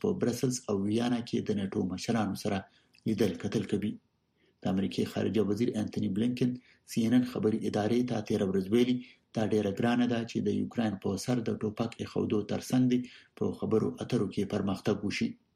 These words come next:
نوموړي یو ځل بیا ویلي چې د ماسکو خلاف به سخت اقتصادي بندیزونه لګوي که چېرته روس په یوکراین باندې حمله وکړه.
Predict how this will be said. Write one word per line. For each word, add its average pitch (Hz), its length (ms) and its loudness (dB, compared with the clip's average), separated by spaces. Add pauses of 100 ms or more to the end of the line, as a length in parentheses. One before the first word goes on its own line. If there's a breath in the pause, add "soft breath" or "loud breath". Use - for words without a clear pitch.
(460)
نوموړي 107 340 2
یو 101 200 2
ځل 104 220 2
بیا 123 120 4
ویلي 123 280 4
چې - 380 -10
د 101 160 0
ماسکو 101 280 0 (120)
خلاف 120 420 0
به 120 120 0 (440 loud breath)
سخت 139 320 -2
اقتصادي 101 640 0
بندیزونه 98 500 2
لګوي 101 340 4 (300 loud breath)
که - 100 -4
چېرته 104 380 -2
روس 123 220 2
په 95 140 2
یوکراین 98 480 0
باندې 98 240 0 (360)
حمله 113 240 2
وکړه. 95 340 0